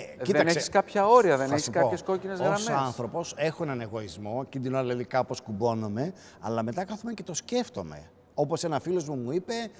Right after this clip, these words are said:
Speaker 2: πολύ καλός μου φίλος, ο Γιώργος, εξαιρετικός μουσικός που γνώρισα στη Θεσσαλονίκη, μου είπε, "Η παράστασή σου, ρε φίλε, είναι λίγο μεγάλη".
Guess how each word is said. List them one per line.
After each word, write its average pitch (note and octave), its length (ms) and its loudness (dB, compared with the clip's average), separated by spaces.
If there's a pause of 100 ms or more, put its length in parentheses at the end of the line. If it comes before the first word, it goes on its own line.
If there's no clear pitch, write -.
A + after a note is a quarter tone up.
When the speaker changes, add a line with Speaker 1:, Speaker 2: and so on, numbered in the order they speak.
(220)
Speaker 2:
πολύ D3 180 2
καλός C#3 300 4
μου A2+ 120 -4
φίλος, G#3 580 -4
ο C3 80 -6
Γιώργος, C#3 640 0 (640)
εξαιρετικός B2 520 -2
μουσικός B2+ 360 -6
που C3 60 -10
γνώρισα B2 280 -4
στη G#2 100 -8
Θεσσαλονίκη, C3+ 440 -4
μου G#3 60 -4
είπε, G3+ 80 -8
"Η - 40 -16
παράστασή F#3 420 -2
σου, F#3 120 -8
ρε D#3+ 120 -6
φίλε, E3 240 -2 (280)
είναι G#3+ 180 0
λίγο A3 200 0
μεγάλη". F#3 560 2